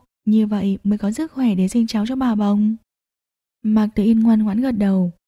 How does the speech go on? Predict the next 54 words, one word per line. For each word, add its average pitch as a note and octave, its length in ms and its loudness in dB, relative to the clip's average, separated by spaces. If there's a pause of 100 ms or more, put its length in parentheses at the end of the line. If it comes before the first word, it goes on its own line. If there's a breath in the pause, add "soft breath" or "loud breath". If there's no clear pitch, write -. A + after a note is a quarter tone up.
lúc D4 160 -2
đầu B3 180 0
cô A#3 220 -2
còn G#3+ 260 -2
có G#3+ 100 -4
chút D4 120 -8
lo C4 200 0
sợ, G#3 340 -2 (260)
nhưng A3 260 4
sau A3 180 -2
khi A3 100 2
trò A3 160 0
chuyện G#3 140 -2
cùng A3 240 2
bà, G3+ 300 -2 (320)
giọng G#3+ 240 2
nói G#3+ 100 4
quan A#3+ 200 2
tâm A#3+ 200 2
cùng A3+ 140 2
vẻ G#3+ 120 6
mặt G3+ 200 2
ôn C4 180 2
hòa A#3+ 160 4
của A3 180 4
bà G3+ 340 2 (240)
đã G3+ 160 2
khiến G#3+ 200 2
cô A3+ 120 0
bình G#3+ 200 2
tĩnh G#3+ 240 4
hơn A#3 220 2
không G#3+ 240 2
ít. C4 220 4 (400)
Cảm A3 200 4
giác B3+ 80 4
bất D4+ 180 0
an A#3+ 260 4
sớm A3 200 2
đã A#3+ 100 4
tiêu C4+ 180 -4
tan, C4 360 0 (240)
bất A#3 340 -2
quá G#3+ 220 0
vẫn A3 180 -2
là B3 100 2
có G#3 140 0
chút D#4 200 -6
không C4+ 160 0
được A3 100 0
tự A#3 140 2
nhiên. B3+ 460 2 (960)
"Được E3+ 160 0
rồi, D#3+ 340 0